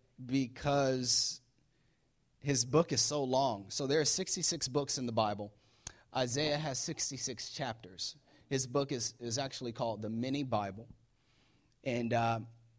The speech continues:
he was, he prophesied the most about Jesus. The word prophecy means to foretell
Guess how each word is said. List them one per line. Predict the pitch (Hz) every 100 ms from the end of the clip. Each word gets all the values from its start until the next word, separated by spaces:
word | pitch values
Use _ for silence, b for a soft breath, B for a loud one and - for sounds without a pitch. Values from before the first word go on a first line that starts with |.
| _
he | - 151
was, | 147 135 - - _
he | - 170
prophesied | - 190 185 160 175 151 131 123
the |
most | 120 135 147 143 127
about | 120 113
Jesus. | - 117 104 101
The | 123
word | 131 143
prophecy | 143 143 139 - 127
means | 123 117 110
to | 123 113
foretell | - 123 117 117 123 123 151